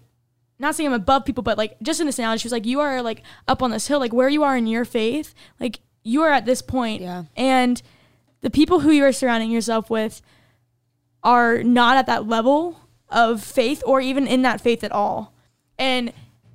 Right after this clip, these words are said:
Speaker 1: they are more likely to pull you down than you are to go, than they are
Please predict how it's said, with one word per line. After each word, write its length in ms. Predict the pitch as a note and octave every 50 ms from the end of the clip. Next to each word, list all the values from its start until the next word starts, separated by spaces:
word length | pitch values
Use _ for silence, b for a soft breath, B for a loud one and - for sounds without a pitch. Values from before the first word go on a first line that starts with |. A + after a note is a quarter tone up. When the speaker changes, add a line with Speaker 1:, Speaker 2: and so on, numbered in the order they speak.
| _ - - _ _ -
Speaker 1:
they 300 | - A#3+ C4 C4 C4+ D4+
are 120 | D4+ D4
more 220 | C4+ B3 A#3+ B3 B3
likely 580 | A#3 A3+ A3+ A#3+ A#3+ A#3 A3+ A3 G#3+ - - _ -
to 500 | - - B3+ A#3+ A3+ A3 G#3+ G#3+ G3+ - _ _ _ _ _ _ _ _ _ _ _ _ _ -
pull 240 | - - C4+ C4
you 240 | B3 A#3 G#3+ A#3+ B3 G#3+
down 520 | A3 A3 G#3 G#3+ G#3+ A#3 B3+ D4 D#4 b b b b b b _
than 160 | - C#4 C#4 C#4
you 120 | C#4 C#4
are 140 | C4+ - B3
to 120 | - D4
go, 120 | B3 A#3+ -
than 160 | A3+ B3+ C4
they 100 | C4+ B3
are 200 | B3 C#4 D#4